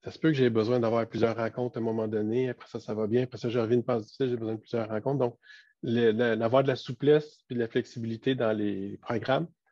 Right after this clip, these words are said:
ça, ça va assurer un succès. La troisième chose, euh, d'avoir une synergie qui existe entre les parties prenantes, donc, euh, que la communication soit fluide. Euh, c'est super important la synergie entre le mentor et le mentoré.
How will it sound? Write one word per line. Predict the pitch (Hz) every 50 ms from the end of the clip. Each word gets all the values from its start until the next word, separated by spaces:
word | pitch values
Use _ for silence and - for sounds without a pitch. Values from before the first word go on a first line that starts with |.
| _ _
ça, | - -
ça | - - 135
va | 113 117
assurer | 117 113 - 123 117 117 113
un | 113
succès. | - - - - - - 139 175 - _ _ _ _ _ _ _ _ _ _ -
La | 117 117
troisième | - 139 135 135 147 139
chose, | 131 - 175 190 196 180
euh, | 165 151 147 143 143
d'avoir | 131 135 127 147 156 151
une | 156 147
synergie | - - - 143 143 135 127 147 180
qui | - - 139
existe | 127 117 135 156 160 -
entre | 143 123 -
les | 135 123
parties | - 131 - _ _ - -
prenantes, | - 131 123 123 139 165 170
donc, | 151 139 143 135 - -
euh, | 139 131 127 120 120 123
que | - -
la | 131
communication | - - 127 127 127 139 117 151 143
soit | - 147 -
fluide. | _ - 131 127 131 147 151 156 - _ _ _ _ _ _ _ _ _ _ - -
Euh, | 120 127 127 123 120 120 120 120 123 117 - - _ _
c'est | _ - 143 127
super | - - - 190 185 180
important | 175 - - 143 - 170 165
la | 151 131
synergie | 117 - - 127 120 120 113 113 117 135 147
entre | 127 117 -
le | 117 117
mentor | 117 117 113 - 131 131 131 -
et | 120
le | 113
mentoré. | 117 117 117 - - 113 110 117 127 135